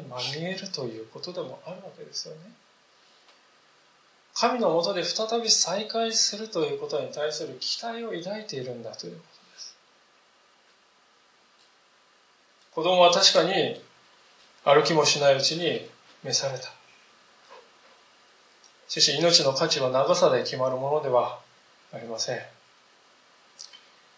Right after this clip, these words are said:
長かろうと短かろうと、人はやがては皆その生涯を閉じる時が来ます。そして私たちの人生というものは永遠というものに比べますと、まばたきするような時間だと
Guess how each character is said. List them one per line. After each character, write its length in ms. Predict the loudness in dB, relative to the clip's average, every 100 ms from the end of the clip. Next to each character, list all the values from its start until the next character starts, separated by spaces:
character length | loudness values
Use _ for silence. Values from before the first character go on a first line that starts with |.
| _ _
長 200 | 6 6 8
か 100 | 10
ろ 180 | 10
う 20 | 10
と 100 | 6
短 300 | 4 4 4
か 120 | 6
ろ 160 | 6
う 20 | 6
と、 80 |
人 220 | 2 0 2
は 120 | 4
や 80 | 4
が 140 | 2
て 100 | 2
は 160 | 0 0
皆 460 | 6 6 6 2 -6
そ 160 | -2
の 60 | 0
生 220 | 2 4
涯 180 | 6 8
を 40 | 6
閉 160 | 2
じ 140 | 0 0
る 80 |
時 240 | -2 -4 -4
が 100 | -4
来 140 | -6
ま 100 | -6
す。 240 | -4 -4 -6 -20 _ _ _ _ _ -20 -20 _ _ -20 -10
そ 120 | -2
し 40 | 4
て 60 |
私 280 | 6 8 8
た 80 | 6
ち 60 | 4
の 100 | 0
人 160 | 0
生 180 | 2 2
と 80 | 2
い 40 |
う 40 | 2
も 60 |
の 60 | 4
は 140 | 6
永 160 | 6 4 4 2 0
遠 40 |
と 160 | -4 -2
い 40 |
う 40 |
も 120 | -2 -2
の 100 | -2
に 100 | 0
比 60 |
べ 260 | 2 2 0
ま 140 | -2
す 120 | -2
と、 260 | 2 2 2 -4 -8
ま 120 | -6
ば 120 | -4 -2
た 120 | 0
き 80 | 0
す 140 | 0
る 80 | -2
よ 80 | -8
う 20 |
な 120 | -8
時 140 | -12 -10
間 220 | -8 -8
だ 100 | -10
と 240 | -12 -12